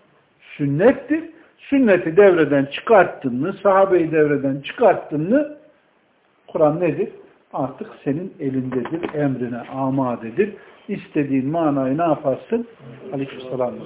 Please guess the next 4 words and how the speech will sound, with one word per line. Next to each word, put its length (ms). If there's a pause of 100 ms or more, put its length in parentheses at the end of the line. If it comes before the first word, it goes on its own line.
(720)
Verebilirsin. 720 (640)
İşte 520 (1500)
ikinci 500
ölçü, 640